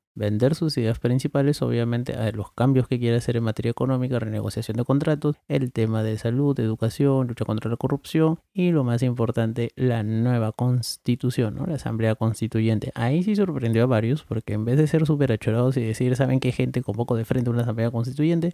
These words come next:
el tío agarró y dijo, "¿Saben qué? Voy a mandar un proyecto al Congreso para que se debata y se modifique el artículo doscientos seis de la Constitución para que así se pueda haber un referéndum y con eso pueda haber una asamblea constituyente". Entonces como que la gente dijo, "Ah, mira, alucina, parece que se ha tranquilizado, ¿no?".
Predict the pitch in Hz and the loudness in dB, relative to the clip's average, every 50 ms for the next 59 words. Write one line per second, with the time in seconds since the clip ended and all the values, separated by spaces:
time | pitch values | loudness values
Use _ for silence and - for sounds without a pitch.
0 | - - - 143 156 - 185 180 160 139 131 131 139 139 135 127 127 135 131 - | -4 -2 -2 0 2 4 4 4 4 4 2 2 2 2 2 2 2 0 -2 -2
1 | - 123 - - 208 202 196 196 190 - 220 240 - - _ _ _ _ _ _ | -6 -4 -2 -4 -2 -2 -2 -4 -4 -4 -4 -4 -6 -8 _ _ _ _ _ _
2 | _ _ 120 117 123 120 107 101 104 113 123 120 123 - 107 110 120 139 139 - | _ _ -2 -2 0 0 0 2 2 2 2 0 0 -2 -2 2 2 2 2 0
3 | - 127 - - - _ _ _ _ - 156 147 - 139 131 127 127 123 120 - | -2 -4 -4 -4 -10 _ _ _ _ -2 -2 0 2 2 2 4 4 2 2 2
4 | 127 120 120 113 117 117 117 113 - 120 107 107 107 110 107 107 110 113 - 156 | 0 0 0 -2 0 -2 -4 -2 0 2 2 2 2 2 0 0 0 -2 -2 -2
5 | 156 135 - 147 135 127 120 120 - 135 - - 120 117 107 101 - 117 123 123 | -4 -2 -2 0 2 2 0 0 0 -2 -2 -2 -2 0 -2 -2 -2 -2 0 0
6 | 120 113 107 107 104 - - 120 117 113 110 117 - - 143 139 135 135 131 135 | 0 2 0 0 0 0 0 0 0 0 0 -2 0 0 0 2 2 2 2 2
7 | - 160 170 165 - 175 - - 185 196 180 175 180 - - 180 147 123 151 - | 0 0 0 0 -2 -2 -2 -2 -2 0 -2 -2 -4 -4 -4 -4 -2 -2 -2 -2
8 | - 120 - - 135 131 - - - 120 - - 110 110 110 110 - 117 117 117 | -2 -2 -2 -2 -4 -6 -4 -4 -6 -4 -2 -2 -2 0 -2 -2 -4 -2 -2 -2
9 | 123 - _ - 117 123 123 117 120 120 - 147 156 170 165 160 156 160 170 - | -4 -4 _ -4 -2 0 2 2 0 0 2 2 4 4 4 2 2 0 -2 -2
10 | 190 190 185 180 175 175 - 135 120 120 123 123 - - 123 127 117 110 110 107 | 0 0 2 2 0 0 -2 -2 0 0 0 0 0 -2 0 0 0 0 2 2
11 | 110 110 117 113 113 113 110 - 107 104 107 107 104 110 110 - 123 - - 110 | 0 0 0 0 -2 -2 -2 -4 -4 -2 -2 -2 -2 -2 -2 -2 -4 -4 -4 -4
12 | 110 117 - - 139 147 160 175 175 - 160 147 - 123 120 120 - 170 170 175 | -4 -4 -6 -6 -4 -2 -2 0 0 0 -2 -2 -2 -2 -2 -2 -2 -2 -2 -2
13 | 175 - 165 170 226 247 262 269 269 262 202 147 131 123 127 - 208 190 165 139 | -2 -2 -2 -2 -2 -2 -2 0 0 0 0 0 0 0 0 0 0 0 0 -2
14 | 131 - 131 139 156 156 143 135 127 143 139 143 147 147 139 135 123 120 117 139 | -2 -2 0 2 2 2 2 2 2 2 2 2 2 2 2 2 0 0 2 2
15 | 139 127 113 110 120 135 175 202 | 2 2 0 0 0 0 0 0